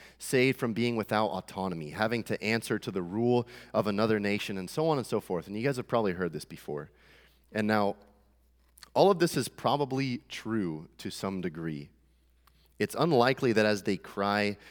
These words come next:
"Hosanna," they are thinking, "Lord, save us from our sins by sacrificing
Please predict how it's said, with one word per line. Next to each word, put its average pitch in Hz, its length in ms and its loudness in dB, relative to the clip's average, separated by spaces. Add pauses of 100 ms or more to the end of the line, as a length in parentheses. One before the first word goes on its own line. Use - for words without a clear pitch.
(160)
"Hosanna," 87 840 -6 (340)
they 104 140 0
are 98 100 2
thinking, 98 440 -4
"Lord, 98 320 0
save 98 360 -2
us 98 160 -2
from 90 220 -6
our 82 120 -2
sins 85 400 -8
by 78 220 -6
sacrificing 78 1000 -10